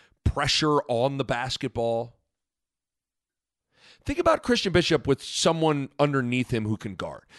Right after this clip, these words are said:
Think about Christian Bishop with Jared Butler or, you know, MaCio Teague guarding him or Mark Vital guarding him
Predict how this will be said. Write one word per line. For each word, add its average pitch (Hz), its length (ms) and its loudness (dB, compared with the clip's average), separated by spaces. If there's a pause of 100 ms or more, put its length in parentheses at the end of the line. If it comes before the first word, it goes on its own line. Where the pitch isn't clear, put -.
(100)
Think 240 120 -4
about 285 180 -2
Christian 220 320 -6
Bishop 143 400 -6
with 123 240 -6 (580)
Jared 156 400 2
Butler 107 540 0
or, 117 420 4
you 143 80 0
know, 127 140 -4 (260)
MaCio 165 500 2
Teague 120 640 -6
guarding 101 320 -4
him 71 140 -18 (420)
or 135 280 4
Mark 131 340 0
Vital 113 520 0
guarding 85 340 -8
him 62 120 -20